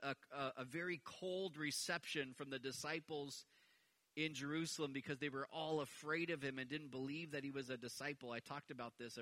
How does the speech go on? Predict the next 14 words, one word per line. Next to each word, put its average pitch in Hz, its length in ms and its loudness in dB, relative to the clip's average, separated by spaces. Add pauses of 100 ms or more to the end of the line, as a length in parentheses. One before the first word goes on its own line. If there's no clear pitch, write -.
referenced 127 420 -4
this 117 280 -4 (500)
last 135 460 4
week. 139 280 0
We 120 80 -4
find 131 280 -4
this 123 160 -4
in 123 60 -6 (160)
Acts - 220 -4
nine, 127 260 -4
verses 113 280 -6
twenty-six 127 520 -8
through 117 220 -12
thirty. 120 380 -8